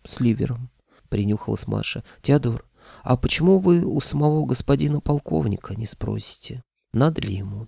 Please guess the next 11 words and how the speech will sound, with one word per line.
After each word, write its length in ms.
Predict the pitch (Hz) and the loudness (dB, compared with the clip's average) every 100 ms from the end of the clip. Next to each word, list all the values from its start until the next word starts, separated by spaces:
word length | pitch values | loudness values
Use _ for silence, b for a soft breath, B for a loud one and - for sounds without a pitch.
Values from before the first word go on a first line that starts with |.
| - | -8
такое 340 | 123 - 107 | -8 -4 -4
счастье? 680 | 98 - 110 113 - - 180 _ _ _ _ | -2 -2 -2 -6 -10 -14 -16 _ _ _ _
Вполне 300 | - 135 165 | 2 4 6
возможно, 520 | 175 170 160 180 170 | 4 2 2 2 2
ему 280 | 180 165 170 | 2 2 2
достаточно 760 | 156 147 - 160 - - 160 160 | 0 0 0 0 0 0 0 -2
по 140 | - | -2
кустам 500 | - 165 - 175 196 | -2 -2 0 0 0
с 140 | - | 0
мадемуазель 480 | 139 117 123 120 113 | 0 2 2 2 0
Кикиморой 580 | - - 117 113 113 | -2 -2 0 2 0